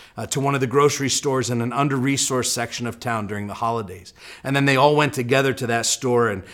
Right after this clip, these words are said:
and, and, uh, and they blessed people with their gift of generosity. They watched people's reaction who were,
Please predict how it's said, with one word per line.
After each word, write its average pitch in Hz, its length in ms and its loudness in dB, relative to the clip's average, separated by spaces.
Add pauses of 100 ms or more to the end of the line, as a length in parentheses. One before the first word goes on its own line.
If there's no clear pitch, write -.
(160)
and, 113 320 -4
and, 110 320 -4
uh, 104 160 -4
and 123 120 -4
they 123 60 0
blessed 127 540 0
people 123 280 -2
with 113 200 -4
their 113 120 -4
gift 110 320 -6
of 104 80 -10
generosity. 95 720 -8
They 98 100 -10
watched 120 400 0
people's 117 320 -6
reaction 107 500 -8
who 98 80 -12
were, 101 160 -10